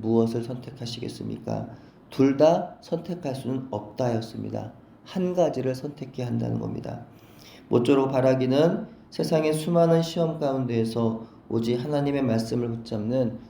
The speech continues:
저와 여러분 되기를 바랍니다. 물질의 노예가 되어 살지 마시고 물질의 주인이 되어서 그 물질로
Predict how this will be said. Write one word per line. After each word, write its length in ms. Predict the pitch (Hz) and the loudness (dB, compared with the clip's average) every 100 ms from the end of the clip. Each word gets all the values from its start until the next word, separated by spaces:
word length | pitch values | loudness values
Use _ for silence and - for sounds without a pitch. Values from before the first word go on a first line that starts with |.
| - | -10
저와 280 | - 117 117 | -2 2 4
여러분 320 | 113 110 113 | 2 2 2
되기를 500 | 113 110 110 113 113 | 2 0 2 2 2
바랍니다. 720 | - 110 113 110 110 110 - - - - - | -2 -6 -2 -2 0 0 -4 -12 -20 -10 2
물질의 500 | 135 143 143 165 160 | 4 4 4 6 6
노예가 420 | 135 147 156 156 | 6 6 6 6
되어 180 | 151 143 | 6 4
살지 340 | 147 147 147 | 2 -2 -2
마시고 720 | 139 117 113 113 135 117 113 - - | -2 -2 -4 0 2 2 -2 -10 -4
물질의 540 | 123 127 127 135 135 | -2 0 0 2 2
주인이 460 | 131 127 123 127 139 | 0 0 2 2 2
되어서 600 | 123 110 107 113 113 - - - | 2 2 2 0 0 -2 -12 -8
그 120 | - | 2
물질로 800 | 160 120 117 113 113 110 101 - | 2 4 2 2 0 2 2 -2